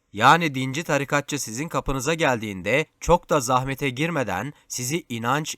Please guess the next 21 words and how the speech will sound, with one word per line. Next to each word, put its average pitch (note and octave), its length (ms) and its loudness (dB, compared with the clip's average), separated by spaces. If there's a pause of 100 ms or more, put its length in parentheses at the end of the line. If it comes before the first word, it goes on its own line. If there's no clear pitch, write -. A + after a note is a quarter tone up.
iman A#2+ 380 0
fikrine C#3+ 440 -6
çok - 280 -4
yatkın A2 420 -4
bulur. C#2+ 340 -20 (280)
Çünkü F3+ 320 -2
insan D#3 540 0
beyni A#2 420 0 (140)
doğuştan D3 640 2
dünya, C#3+ 400 4
evren B2+ 500 0
ve D3 80 -2
Tanrı'yla B2+ 540 -2
kendi A#2+ 360 -4
bedenini C#3+ 400 0
ilişkilendiren, A2+ 960 -4
bütünleştiren C3 760 -2
bir C#3 180 0
akıl E3 280 -4
yürütmeye C#3 440 -2
sahiptir. - 680 -8